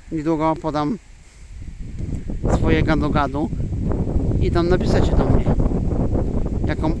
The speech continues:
jakie filmy byście, albo piszcie na, na tym, na YouTubie. Ja wam odpiszę, na pewno, odpowiem wam na, na te komentarze.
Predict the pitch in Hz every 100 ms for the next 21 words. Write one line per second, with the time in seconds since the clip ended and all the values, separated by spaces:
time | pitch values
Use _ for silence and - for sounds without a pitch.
0 | - 175 160 165 - 160 143 127 - -
1 | 156 285 311 247 - 175 165 170 - -
2 | - - - - - 160 170 180 180 160
3 | 202 277 359 185 131 - - - - -
4 | - - - - 160 175 226 - - 135
5 | 135 127 139 160 120 131 147 - 185 135
6 | 131 131 139 - 175 160 160 175 247 269
7 | 220 262 220 233 147 127